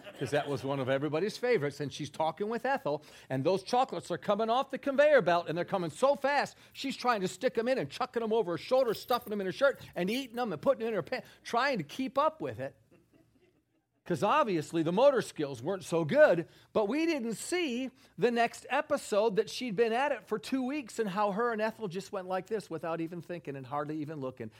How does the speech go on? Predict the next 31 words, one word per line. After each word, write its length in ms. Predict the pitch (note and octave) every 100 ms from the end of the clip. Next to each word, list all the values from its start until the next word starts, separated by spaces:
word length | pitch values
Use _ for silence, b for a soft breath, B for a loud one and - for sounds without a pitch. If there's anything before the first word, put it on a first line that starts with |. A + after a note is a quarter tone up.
| B
and 140 | C3 B2+
they 100 | A#2+
made 300 | B2+ C3 B2+
their 120 | B2+
quota 460 | - C#3+ B2+ A2 G#2 B -
and 100 | A2
they 80 | G#2+
didn't 240 | A#2 A2+
drop 320 | A2 G#2+ G#2
one 220 | A2 A2
little 160 | A2 G#2+
chocolate. 420 | - G#2 F#2+ F#2+ G#2
Why? 340 | G2+ G2 C#3+ B B -
Because 380 | C3+ C3 B2
they 140 | A#2+ B2
began 500 | C#3 A#2+ A2 G#2+ A#2
to 140 | D3
what? 240 | C3 A#2 F#2+
Have 240 | B2+ A2+
motor 320 | A2+ A2 B2+
skills 480 | C#3+ - A#2+ A2 A#2
that 160 | A2+ -
began 360 | A#2 A2+ A2+ A2+
to 120 | B2+
get 340 | A2 B2 -
good 380 | - A2 G#2+ C#3+ -
and 240 | B2 C#3
skilled 640 | C#3 - A#2 G2+ G#2 C#3 C#3+ B B B
and 120 | B2+ B2+
more 300 | A2+ A2 A#2
proficient. 880 | - F3 - G3+ F#3+ - A2+ C3